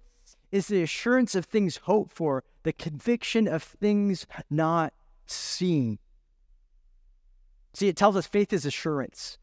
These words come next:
about something. What is it exactly that we have assurance about? Verse one says clear. It highlights the two types of things that we know about our faith. Things hoped for are things in the future that have not yet happened,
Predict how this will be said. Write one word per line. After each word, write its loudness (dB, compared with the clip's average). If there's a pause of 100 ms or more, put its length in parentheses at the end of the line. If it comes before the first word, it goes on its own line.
(160)
about 0
something. -4 (1160)
What 4
is 4
it -2
exactly 0
that 2
we -4 (120)
have 2
assurance -4
about? 0
Verse -4
one 0
says -2
clear. 0
It -6
highlights 0 (180)
the -4
two -4
types 0
of -6
things 0
that 0
we 0
know 2 (160)
about 0
our -2
faith. -2 (260)
Things 2 (100)
hoped 2
for -2 (520)
are 0
things 0 (220)
in 2
the 2
future -2
that 2
have 0
not 0
yet -2
happened, -4